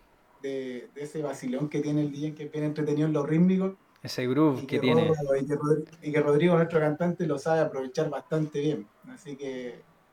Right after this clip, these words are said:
Speaker 1: se viene bien, bien saltón, bien entretenido, bien cabeceable y también con, con la potencia que nos caracteriza, eh, ahí mucho más incluso arriba que lo que escuchaste recién.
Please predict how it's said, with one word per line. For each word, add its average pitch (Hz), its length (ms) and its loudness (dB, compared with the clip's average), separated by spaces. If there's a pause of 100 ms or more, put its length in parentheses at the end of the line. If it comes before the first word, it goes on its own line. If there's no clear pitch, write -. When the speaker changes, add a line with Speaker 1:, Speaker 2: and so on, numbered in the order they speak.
(200)
Speaker 1:
se 127 80 -16
viene 147 200 -2
bien, 156 340 2
bien 160 180 2
saltón, 160 420 2
bien 170 140 4
entretenido, 156 460 2
bien 165 140 2
cabeceable 180 720 4
y 156 80 4
también 147 340 0
con, 147 360 0
con 139 120 -4
la 135 100 0
potencia 156 460 0
que 151 100 0
nos 147 160 -4
caracteriza, 147 720 -8
eh, 131 180 -10 (200)
ahí 135 400 -8 (320)
mucho 196 320 -6
más 190 260 -2
incluso 185 440 -4
arriba 175 380 0
que 170 140 -2
lo 165 120 0
que 160 200 -2
escuchaste 160 480 -4
recién. 156 260 -10